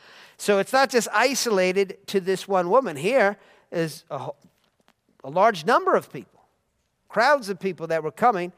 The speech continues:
and receiving the anointing by touching, by having faith in the anointing and making contact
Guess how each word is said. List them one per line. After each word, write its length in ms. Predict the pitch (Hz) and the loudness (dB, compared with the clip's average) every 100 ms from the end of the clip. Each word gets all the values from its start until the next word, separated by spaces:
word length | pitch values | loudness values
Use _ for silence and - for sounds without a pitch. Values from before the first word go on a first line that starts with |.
| _ _ _ | _ _ _
and 180 | - 165 | -4 -4
receiving 580 | 160 - 247 220 165 160 _ _ _ _ _ _ | -4 -6 -6 -6 -8 -12 _ _ _ _ _ _
the 100 | 160 | -4
anointing 360 | 165 175 208 170 | -2 0 0 0
by 140 | 160 160 - | -2 -4 -10
touching, 560 | - - - - 123 113 | -6 -4 -4 -10 -12 -10
by 120 | 139 | -8
having 280 | 135 185 160 | -4 -4 -4
faith 400 | - 214 226 202 | -2 -2 -2 -8
in 80 | |
the 80 | 170 | -8
anointing 340 | 151 147 147 147 | -6 -6 -6 -6
and 100 | 143 | -8
making 320 | 151 143 135 - | -8 -10 -16 -8
contact 640 | 190 214 - 160 143 | -4 -4 -4 -6 -6